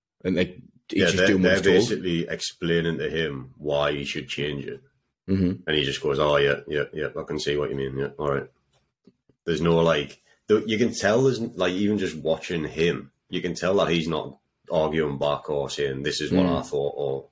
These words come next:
Speaker 2: anything. But anyway, I think we move on to the second half, 'cause
Speaker 1: Yeah.
Speaker 2: obviously halftime comes pretty much straight after that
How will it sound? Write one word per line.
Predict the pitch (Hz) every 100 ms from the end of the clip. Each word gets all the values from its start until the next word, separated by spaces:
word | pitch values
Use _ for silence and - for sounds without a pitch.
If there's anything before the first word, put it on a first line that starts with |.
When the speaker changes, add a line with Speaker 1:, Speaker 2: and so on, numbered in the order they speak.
| 76
Speaker 2:
anything. | 69 85 92 - - - - - - - - _ _ _ _ -
But | 82 73 - _ _ _ _ _ -
anyway, | 90 85 85 82 - - -
I |
think | 90 95
we | 87 87
move | 87 85 87
on | 82 78 73 - -
to | 90 82 78 76 _ - - - _ _
the | 82
second | - 85 73
half, | 76 76 - - _ _ _ _ _ _ _ _
'cause | - 78 69
Speaker 1:
Yeah. | 87 78 71 - _ _ _ _ _ _ _ _ -
Speaker 2:
obviously | 85 85 - 85 82 78
halftime | 85 87 - 85 78
comes | - 82 78 76 - - - - -
pretty | 90 87 78
much | 73
straight | - - 78
after | 71 - 73
that | 71 -